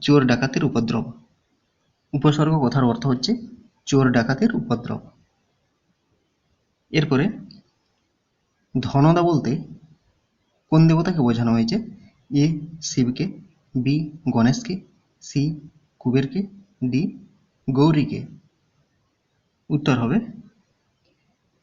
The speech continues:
সি, কুবেরকে। ধনদা বলতে এখানে কুবের দেবতাকে বোঝানো হয়েছে। এরপরে পঞ্চাশ নম্বর,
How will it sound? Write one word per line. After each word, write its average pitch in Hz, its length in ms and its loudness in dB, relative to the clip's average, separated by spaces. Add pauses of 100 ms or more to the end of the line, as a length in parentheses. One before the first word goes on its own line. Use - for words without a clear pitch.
(200)
সি, - 480 -2 (120)
কুবেরকে। 151 400 2 (1000)
ধনদা 135 380 2
বলতে 120 340 2 (320)
এখানে 151 240 0 (120)
কুবের 127 300 2
দেবতাকে 127 380 0 (300)
বোঝানো 120 340 -2
হয়েছে। 113 320 -2 (1000)
এরপরে 156 300 0 (1400)
পঞ্চাশ 147 360 2
নম্বর, 117 240 2